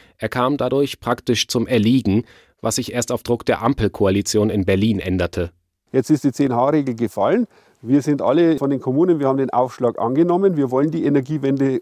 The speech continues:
Speaker 2: auch regional hier vorantreiben, und zwar massiv, denn wir warten auf niemanden. Wir sind die, die dem Bürger dann am Ende des Tages Energiesicherheit liefern müssen. Und jetzt stehen wir hier und merken, es war gar nicht die zehn H-Regel,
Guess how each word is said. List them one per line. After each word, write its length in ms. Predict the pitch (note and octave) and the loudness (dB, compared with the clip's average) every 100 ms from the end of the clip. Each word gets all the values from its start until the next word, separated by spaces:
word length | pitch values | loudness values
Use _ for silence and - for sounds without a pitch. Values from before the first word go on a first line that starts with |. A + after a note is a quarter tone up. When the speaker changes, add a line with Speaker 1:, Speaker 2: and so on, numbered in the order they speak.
| - | 0
Speaker 2:
auch 220 | B2+ A#2 | 0 0
regional 540 | B2+ C3+ C#3 B2+ B2 | -2 0 0 2 0
hier 160 | C3 C3 | 0 -2
vorantreiben, 720 | A#2+ A2+ A#2 - D#3 F3+ F3+ | -2 -2 -2 -2 0 2 2
und 100 | C3 | 0
zwar 220 | - A#2+ | 0 0
massiv, 580 | A2+ F#2 - C#3 B3 - - | 0 -2 -2 0 0 -2 -4
denn 200 | C3 B2 | 0 2
wir 140 | A#2 | 2
warten 300 | A2+ A#2 A#2+ | 0 0 -2
auf 160 | A2+ A#2+ | -2 0
niemanden. 560 | A#2+ D#3 F3+ G3 F#3+ | 0 2 0 -2 -2
Wir 200 | C3+ B2 | 2 2
sind 280 | A#2 C3+ C3 | 2 -2 -2
die, 200 | C#3+ E3 - - - | -2 -4 -4 -14 -2
die 80 | C#3 | 2
dem 140 | C3+ | 2
Bürger 320 | B2 B2 A#2+ | 4 4 4
dann 200 | A#2 A#2+ | 2 0
am 200 | G#2+ A2+ | 0 0
Ende 160 | A#2+ B2+ | 0 0
des 180 | A#2+ G#2 | -4 -2
Tages 340 | A#2+ A#2 A2 | -2 0 -2
Energiesicherheit 720 | A#2 A#2 A2+ A#2 C3+ B2 A2 | -2 -2 -2 -4 -2 -2 -2
liefern 360 | A#2 A2+ A2 D#3+ | 0 0 2 2
müssen. 320 | F#3 - A#3+ - _ _ _ | 2 2 -2 -4 _ _ _
Und 280 | D3 D3 C#3+ | 0 0 0
jetzt 220 | C#3+ C#3 | -2 -2
stehen 180 | - D#3 | 0 0
wir 100 | D3 | 2
hier 240 | A2 C#3 | 2 2
und 100 | E3+ | 2
merken, 280 | C#3+ C#3+ F3 | 2 0 0
es 160 | C#3+ A#2 | -2 0
war 140 | A#2+ | 0
gar 140 | F#3 E3+ | 2 -2
nicht 180 | C3 | -2
die 100 | C3 | -4
zehn 240 | A#2 A#2+ G#2 | -4 -4 0
H-Regel, 520 | G#2 B2 D#3+ F3+ B3+ | 0 2 0 -2 -4